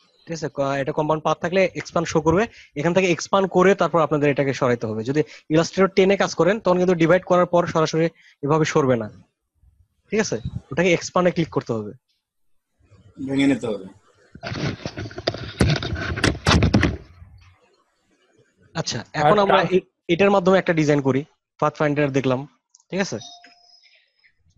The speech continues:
Speaker 1: তো পাথফাইন্ডারের মাধ্যমে কি করা যায়?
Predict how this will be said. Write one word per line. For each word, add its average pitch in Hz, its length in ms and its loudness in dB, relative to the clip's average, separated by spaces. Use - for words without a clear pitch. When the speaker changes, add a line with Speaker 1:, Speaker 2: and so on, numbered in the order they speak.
Speaker 1:
তো 139 340 2
পাথফাইন্ডারের 156 480 0
মাধ্যমে 156 280 2
কি 156 120 -2
করা 143 180 2
যায়? 135 200 0